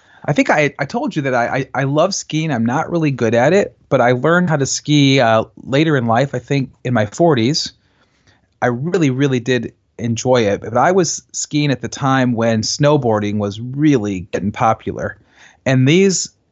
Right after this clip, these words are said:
people on the snowboards would come whizzing by, and they,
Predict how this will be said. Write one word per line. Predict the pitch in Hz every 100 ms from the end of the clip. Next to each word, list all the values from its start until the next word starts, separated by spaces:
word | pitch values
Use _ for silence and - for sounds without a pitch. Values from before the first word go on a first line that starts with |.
| _
people | 180 165
on | 143
the | 123
snowboards | - 156 156 127 104 98 95
would | 113
come | - 120 107 107 104 _ _ _ -
whizzing | 127 190 180 151
by, | 135 147 151
and | 147 120
they, | 113